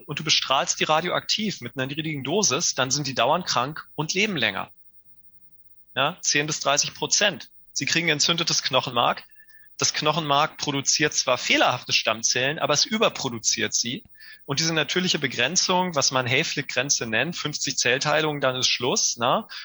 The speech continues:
Und da müssen Zellen erneuert werden durch Stammzellen und da ist irgendwann auch eine Grenze. Die wird eben transzendiert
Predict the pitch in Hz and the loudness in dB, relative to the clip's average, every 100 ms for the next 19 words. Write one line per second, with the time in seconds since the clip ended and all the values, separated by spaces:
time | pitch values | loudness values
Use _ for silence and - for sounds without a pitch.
0 | - 120 131 139 127 - 135 143 120 127 | -6 -2 -2 -2 -2 0 2 2 2 2
1 | 147 139 139 131 - 123 139 - 156 165 | 2 0 0 0 2 0 0 2 2 0
2 | 131 127 - 139 131 117 160 - 147 - | 2 2 2 -2 0 2 2 2 -4 -2
3 | 104 107 135 196 - _ _ _ _ - | 0 0 0 0 -4 _ _ _ _ -2
4 | - 151 156 151 - 170 170 196 185 269 | 0 2 2 0 0 0 0 0 0 0
5 | 233 - | 0 0